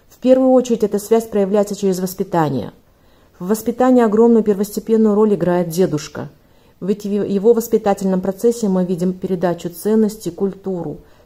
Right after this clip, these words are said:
традиций казахского народа от старшего к среднему, от среднего к младшему поколению. Дедушка — это не просто прародитель, дедушка — это сердце семьи.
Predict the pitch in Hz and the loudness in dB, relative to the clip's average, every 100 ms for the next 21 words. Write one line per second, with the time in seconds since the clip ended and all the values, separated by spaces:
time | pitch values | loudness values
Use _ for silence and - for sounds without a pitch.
0 | - 196 170 196 - 185 180 175 180 - | -2 -2 -2 -6 -8 -8 -6 -6 -6 -8
1 | 175 170 165 220 190 175 170 175 - 214 | -6 -4 0 0 0 -4 -8 -10 -4 -4
2 | 208 - 170 170 - 180 151 135 131 135 | -4 -8 -10 -8 -4 -4 -4 -6 -6 -8
3 | - _ _ 190 185 196 214 208 196 196 | -14 _ _ -8 -4 -2 0 0 0 0
4 | 196 185 180 175 160 156 151 151 135 127 | 0 0 -2 -6 -6 -6 -6 -4 -4 -4
5 | 127 147 _ _ _ _ _ 170 208 254 | -6 -10 _ _ _ _ _ -6 0 2
6 | 254 - 208 208 220 220 240 254 254 247 | 2 -2 -2 2 2 4 4 4 0 0
7 | 214 202 190 185 175 156 147 - _ 175 | 2 2 2 -2 -4 -6 -8 -14 _ 0
8 | 220 220 226 202 196 185 - 208 202 - | 2 2 -2 -4 -4 -6 -4 -4 -4 -6
9 | 170 - 165 151 143 - | -12 -8 -6 -6 -6 -8